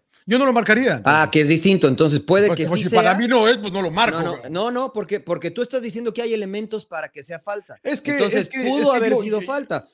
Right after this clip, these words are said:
Speaker 2: pero si
Speaker 1: no,
Speaker 2: tú eres el
Speaker 1: no,
Speaker 2: árbitro,
Speaker 1: no.
Speaker 2: decides no marcarla, porque para ti ese contacto no
Speaker 1: No.
Speaker 2: es suficiente para marcar
Speaker 1: No
Speaker 2: una
Speaker 1: es para
Speaker 2: falta, pero
Speaker 1: falta,
Speaker 2: hay
Speaker 1: sí.
Speaker 2: contacto. Si
Speaker 1: Pues
Speaker 2: yo
Speaker 1: sí,
Speaker 2: soy
Speaker 1: pero,
Speaker 2: el árbitro,
Speaker 1: pero el
Speaker 2: yo lo
Speaker 1: fútbol,
Speaker 2: hubiera marcado,
Speaker 1: yo
Speaker 2: yo lo
Speaker 1: interpreto
Speaker 2: hubiera
Speaker 1: que el
Speaker 2: marcado.
Speaker 1: fútbol es un, eh, eh, deporte de contacto.
Speaker 2: Es
Speaker 1: Hay,
Speaker 2: correcto.
Speaker 1: hay, hay, hay muchos contactos en varios lados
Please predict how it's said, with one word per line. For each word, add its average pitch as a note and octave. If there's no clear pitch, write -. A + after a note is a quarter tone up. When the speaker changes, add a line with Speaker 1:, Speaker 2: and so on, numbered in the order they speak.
Speaker 2:
pero D#3
si D4
Speaker 1:
no, D4
Speaker 2:
tú A3
eres A#3+
el B3
Speaker 1:
no, B3
Speaker 2:
árbitro, B3
Speaker 1:
no. G3+
Speaker 2:
decides G#3
no A3+
marcarla, A3
porque D3+
para E3+
ti A3+
ese B3
contacto A3+
no D#3
Speaker 1:
No. G#3
Speaker 2:
es G#3
suficiente G3
para D#3
marcar C#3+
Speaker 1:
No D#3
Speaker 2:
una D#3
Speaker 1:
es F3+
para E3+
Speaker 2:
falta, E3+
pero E3+
Speaker 1:
falta, G#3+
Speaker 2:
hay A#3
Speaker 1:
sí. A#3
Speaker 2:
contacto. A#3
Si G3+
Speaker 1:
Pues G#3+
Speaker 2:
yo C#4+
Speaker 1:
sí, E4+
Speaker 2:
soy D#4
Speaker 1:
pero, C4
Speaker 2:
el -
árbitro, B3
Speaker 1:
pero C4
el -
Speaker 2:
yo A3+
lo -
Speaker 1:
fútbol, A#3
Speaker 2:
hubiera -
marcado, A#3+
Speaker 1:
yo D#3
Speaker 2:
yo A#3
lo B3+
Speaker 1:
interpreto F#3+
Speaker 2:
hubiera F#3
Speaker 1:
que G3+
el F#3+
Speaker 2:
marcado. A3+
Speaker 1:
fútbol G#3+
es F#3+
un, G3+
eh, F3+
eh, F3
deporte E3+
de E3+
contacto. F3
Speaker 2:
Es C3
Speaker 1:
Hay, -
Speaker 2:
correcto. E3+
Speaker 1:
hay, G3
hay, G3
hay F#3+
muchos G3+
contactos E3+
en D3
varios F3+
lados F#3